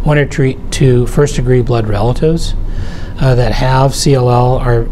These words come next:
are being studied because their families have an increased incidence of M B L. And there, there's a lot of effort to look at what we call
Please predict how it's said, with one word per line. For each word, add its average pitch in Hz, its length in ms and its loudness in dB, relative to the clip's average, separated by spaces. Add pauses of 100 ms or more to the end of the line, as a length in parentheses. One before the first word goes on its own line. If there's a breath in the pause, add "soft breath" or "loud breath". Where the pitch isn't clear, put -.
are 123 140 0
being 120 200 0
studied 123 480 0
because 113 520 0
their 131 240 2
families 131 640 0 (320 loud breath)
have 131 120 2
an 120 80 2
increased 120 440 0
incidence 113 600 0
of 127 140 0
M 117 180 0
B 107 140 -4
L. - 260 -4 (680 loud breath)
And 131 200 4
there, 131 360 2 (400)
there's 131 200 0
a 123 40 0
lot 120 220 2
of 123 100 0
effort 123 460 0
to 120 460 0
look 131 380 -2
at 120 140 -2
what 120 220 -2
we 123 100 0
call 120 320 0